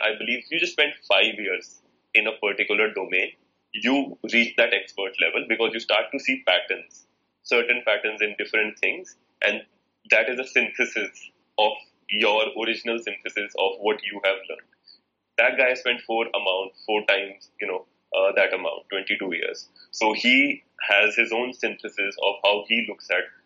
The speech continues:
personal development, given that he has experience of working with the best hypnotherapist, Marisa Peers from U K, uh, you know, best authors from U S, uh, best, you know,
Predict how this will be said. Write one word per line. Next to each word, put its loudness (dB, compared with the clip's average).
personal 0
development, 0
given 0
that 6
he 2
has 2
experience -4
of -2
working -2
with -6
the -2
best 0
hypnotherapist, 0
Marisa -2
Peers 2
from -2
U -8
K, 6
uh, 6
you 4
know, -2
best 2
authors 0
from -2
U -2
S, 0
uh, 6
best, 2
you -2
know, -2